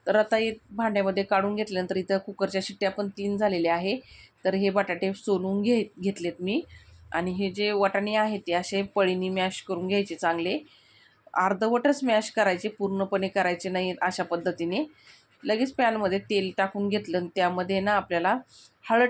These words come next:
टाकायची आहे. तर हा रगडा मी सिंपल ठेवणार आहे, साधा एकदम, तिखट वगैरे बनवणार नाही आहे. तर, अ,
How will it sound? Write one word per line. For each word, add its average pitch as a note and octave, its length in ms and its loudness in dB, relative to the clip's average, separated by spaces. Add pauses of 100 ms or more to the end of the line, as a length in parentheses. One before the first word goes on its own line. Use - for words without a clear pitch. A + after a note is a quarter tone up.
टाकायची G#3+ 380 0
आहे. F#3 260 2
तर F#3+ 240 -4
हा G3 120 4
रगडा G#3 260 2
मी A3 120 -2
सिंपल A3+ 440 -4
ठेवणार F#3+ 300 2
आहे, F3+ 260 2
साधा F#3+ 440 2
एकदम, F3+ 400 0 (680)
तिखट A3 280 -2
वगैरे G#3 300 2
बनवणार F#3+ 440 2
नाही F#3+ 360 0
आहे. G#3+ 120 -2 (540)
तर, G3 160 4
अ, G3+ 240 6